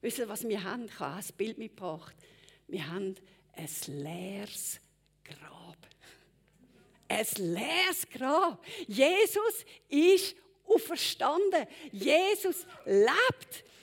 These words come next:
Und ihm ist gegeben alle Macht. Alle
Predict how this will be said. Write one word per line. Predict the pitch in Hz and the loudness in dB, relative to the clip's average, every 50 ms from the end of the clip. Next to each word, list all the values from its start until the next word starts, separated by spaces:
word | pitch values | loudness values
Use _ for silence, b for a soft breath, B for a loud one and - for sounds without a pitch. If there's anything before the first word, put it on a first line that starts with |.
| B B B - | B B B 4
Und | - 320 311 - | 6 6 6 6
ihm | - - 403 453 480 466 466 427 | 6 8 8 8 6 6 4 2
ist | 403 - - - | 2 2 2 4
gegeben | 403 370 359 330 - - - | 6 6 6 4 0 -6 -6
alle | - 330 320 381 480 480 480 466 440 427 381 302 | 2 6 6 8 8 6 4 4 2 2 2 0
Macht. | 180 - - - - - - - - - - - - - - - - - - - - - - - - - - - - - - - - - - - - - - - - - - - - | -4 -8 -12 -16 -16 -16 -16 -16 -14 -14 -14 -14 -14 -14 -14 -14 -14 -12 -12 -12 -10 -10 -10 -8 -8 -10 -10 -10 -10 -10 -10 -10 -12 -10 -8 -8 -8 -8 -10 -12 -12 -12 -12 -8 0
Alle | - 339 349 392 440 480 480 | 6 8 8 8 8 6 2